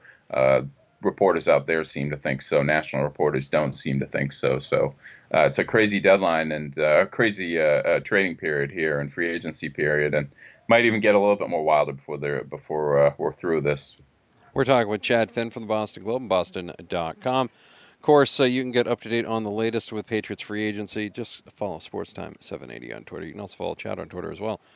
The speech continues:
Speaker 2: Look for Globe Chad Finn there. You know, it,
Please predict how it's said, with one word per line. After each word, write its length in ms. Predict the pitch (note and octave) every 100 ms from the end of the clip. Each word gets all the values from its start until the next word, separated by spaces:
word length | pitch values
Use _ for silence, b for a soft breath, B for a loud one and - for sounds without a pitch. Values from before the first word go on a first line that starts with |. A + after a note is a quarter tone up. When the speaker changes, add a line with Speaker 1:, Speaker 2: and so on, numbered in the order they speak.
| b -
Speaker 2:
Look 120 | G2
for 100 | F2+
Globe 360 | E2 F2+ E2+ D#2
Chad 320 | - F#2 E2
Finn 340 | - F2+ E2 D#2
there. 340 | F2 F#2 E2+ D#2+ b b b b
You 80 | F#3
know, 140 | A3
it, 220 | F3+ E3